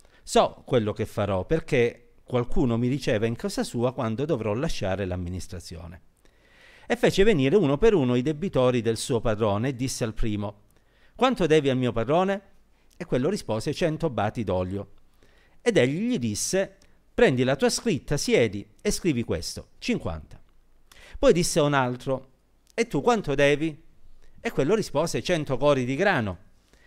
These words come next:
Ed egli disse: 'Prendi la tua scritta e scrivi ottanta.' E il padrone lodò il fattore disonesto perché aveva agito con avvedutezza, poiché i figli di questo mondo, nelle relazioni con quelli della loro generazione,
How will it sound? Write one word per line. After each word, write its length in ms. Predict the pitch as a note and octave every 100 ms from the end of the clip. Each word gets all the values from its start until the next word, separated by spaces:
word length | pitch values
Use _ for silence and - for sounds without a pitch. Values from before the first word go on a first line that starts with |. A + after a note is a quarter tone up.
| - _
Ed 160 | - C4
egli 240 | C#3+ G3+
disse: 600 | C3 A#2+ - A3 A3 - - - -
'Prendi 260 | G3+ A#2
la 140 | A#2 C#3+
tua 140 | B3+
scritta 420 | - - C#3 -
e 60 | G3+
scrivi 640 | G3+ D#3+ C3+ C3 G#3 - - -
ottanta.' 640 | D#3+ - - D#2+ E2+ F2+ - _ _ _ _ _ - - - -
E 80 |
il 120 | A#3+ C4+
padrone 460 | - C#3 C3 D3+
lodò 280 | G3+ A#3 F3
il 60 | B2
fattore 460 | C3+ B2 D#3 C3
disonesto 600 | A#2 - B2 G#2 G2 -
perché 300 | F3+ D#3 E3
aveva 260 | C#3 F3+ D3+
agito 400 | D#3 C3+ C#3 B2
con 200 | B2+ A#2+
avvedutezza, 840 | G#2+ A2+ A2+ A#2+ C#3+ A2 - D#2 - _ _ _ _ _ - A3
poiché 200 | A#3 D#3+
i 120 | C#3+
figli 280 | C#4+ A#3+ D3
di 100 | C3
questo 340 | F3+ E3+ D3+
mondo, 580 | D3+ C3+ B2 B2 C#3 -
nelle 320 | A#2+ C#3 B2+
relazioni 580 | G#2+ G#2+ G#2 - C#3 B2
con 160 | A2 G#2
quelli 320 | - - A2+
della 240 | G2+ G2
loro 320 | G2 C3 G#2 F2+
generazione, 800 | A#2+ E3 A#3 B3 C3+ A#2+ E3+